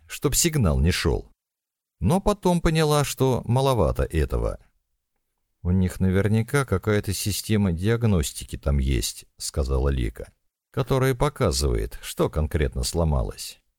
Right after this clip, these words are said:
«Умничка», сказала Инга, обязательно есть. Так что нам надо сломать так, чтобы ремонт был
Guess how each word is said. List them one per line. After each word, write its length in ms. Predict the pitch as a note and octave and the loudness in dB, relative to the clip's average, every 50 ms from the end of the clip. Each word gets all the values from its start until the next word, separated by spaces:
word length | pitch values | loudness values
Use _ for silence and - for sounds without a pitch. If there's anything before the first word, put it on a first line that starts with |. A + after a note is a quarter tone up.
| _ _ _ _ _ _ _ _ _ | _ _ _ _ _ _ _ _ _
«Умничка», 800 | - A#2 G#2+ A2 A#2+ A#2+ A#2+ A#2 A2+ - - - - - - - - - | -4 -2 0 2 2 2 2 2 0 -2 -4 -4 -4 -4 -4 -6 -12 -12
сказала 480 | - - - - D2 C2+ D2+ D2 C#2+ C2+ | -10 -6 -4 -2 0 0 0 0 0 -2
Инга, 500 | - - D#2+ D2+ C2+ B1 A1 - - - _ _ _ _ _ | -2 0 0 0 0 0 -2 -4 -8 -10 _ _ _ _ _
обязательно 840 | - A#2+ C#3+ D3 D#3+ D3+ C3 C3 A#2+ F2+ C#2+ - - C#2+ C#2+ C#2+ | -4 -2 0 0 0 0 2 2 2 2 0 0 -2 0 0 2
есть. 540 | D2 - E2 D2+ B1 A#1 - - - - - _ _ _ _ _ _ _ _ _ | 2 2 0 0 0 -2 -4 -6 -8 -12 -18 _ _ _ _ _ _ _ _ _
Так 200 | - G2 F2+ - | -2 -2 -2 -2
что 220 | - - - G#2 G2+ | -4 -2 0 2 2
нам 340 | G#2+ G#2 G2+ F2+ E2 - - | 4 4 2 2 0 -2 -2
надо 340 | - F2+ F#2 F#2 E2+ F2 E2+ | 0 2 2 2 2 2 2
сломать 520 | - - - F2+ F2+ F#2+ F#2+ F#2+ F#2 - _ | 0 0 0 2 2 2 2 0 -2 -2 _
так, 320 | - F3 F3 - - - _ _ _ _ _ _ | -2 -2 -2 -2 -8 -20 _ _ _ _ _ _
чтобы 400 | - - - - G2 F2 F2+ G#2 | -18 -8 -4 -2 0 0 0 0
ремонт 400 | A#2+ C#3 D#3+ F3+ F#3+ F#3 D3+ F2+ | 0 0 2 2 2 0 0 0
был 280 | C2 C#2 A#1 G1+ - | -2 -2 -2 -2 -4